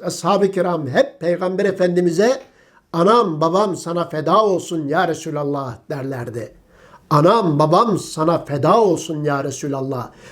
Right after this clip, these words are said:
Söze başlarken hep böyle ifade ederlerdi. Onun bir bakışı, bir nazarı onlara, dünyalar, dünyalar acaba hangi noktada kalırdı,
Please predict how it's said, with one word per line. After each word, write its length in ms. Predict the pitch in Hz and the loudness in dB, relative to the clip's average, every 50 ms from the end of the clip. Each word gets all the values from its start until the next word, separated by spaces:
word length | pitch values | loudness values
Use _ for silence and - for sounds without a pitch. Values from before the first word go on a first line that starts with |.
| - - | -18 -4
Söze 360 | - - 202 214 247 254 240 | 0 2 4 4 4 4 4
başlarken 680 | 226 220 214 - - 269 277 269 269 240 202 170 - - - _ _ _ _ _ _ | 4 2 2 2 4 4 4 4 4 2 0 0 -2 -6 -12 _ _ _ _ _ _
hep 340 | - - 254 - - - - | 0 2 2 2 2 -2 -6
böyle 440 | 165 165 175 180 175 170 190 262 302 | 0 2 4 4 6 6 4 2 2
ifade 520 | 262 196 - - 165 160 160 151 151 151 | 0 -8 -8 -6 -6 -4 -4 -4 -4 -6
ederlerdi. 760 | 143 139 143 143 143 135 131 131 127 127 135 - - 123 - - _ _ _ _ _ _ _ _ _ - - - - _ - | -6 -6 -6 -6 -6 -6 -6 -8 -8 -10 -10 -12 -14 -16 -16 -20 _ _ _ _ _ _ _ _ _ -20 -20 -20 -16 _ 2
Onun 300 | 190 185 220 214 208 160 | 2 4 4 4 2 2
bir 200 | 196 226 226 180 | 2 2 2 2
bakışı, 720 | 185 185 180 - 185 175 - - 196 175 156 139 131 127 139 | 2 0 0 0 -4 -4 -4 -2 -2 0 0 -2 -4 -2 0
bir 340 | 202 240 233 175 139 139 | 2 2 2 2 0 0
nazarı 720 | 151 165 170 151 165 180 180 180 202 202 185 151 - - - _ _ _ _ _ _ _ - | 0 0 2 2 2 2 4 4 4 4 4 2 0 -4 -16 _ _ _ _ _ _ _ -6
onlara, 600 | 156 156 160 175 175 175 185 180 165 - - - _ _ _ _ _ _ _ _ _ _ _ _ _ _ _ _ _ _ _ _ _ _ _ _ _ _ _ _ - | -2 0 2 2 2 4 4 2 0 -2 -6 -12 _ _ _ _ _ _ _ _ _ _ _ _ _ _ _ _ _ _ _ _ _ _ _ _ _ _ _ _ 2
dünyalar, 880 | 156 196 208 208 214 220 214 220 214 226 226 220 202 185 170 - - 135 | 4 6 6 6 6 6 4 4 4 4 2 2 2 0 -4 -8 -10 -8
dünyalar 520 | 156 185 190 196 196 190 185 180 180 170 170 170 | -6 -2 0 2 2 2 4 2 2 0 0 -2
acaba 400 | 165 151 170 165 170 160 143 131 | -2 -2 -2 -2 -2 -2 -4 -4
hangi 280 | 139 175 214 190 175 160 | -6 -6 -4 -4 -2 -2
noktada 360 | 156 131 - - 139 143 127 | -4 -4 -6 -6 -6 -6 -6
kalırdı, 540 | 113 131 139 135 131 123 120 131 110 104 - | -6 -6 -4 -4 -4 -6 -6 -8 -10 -12 -12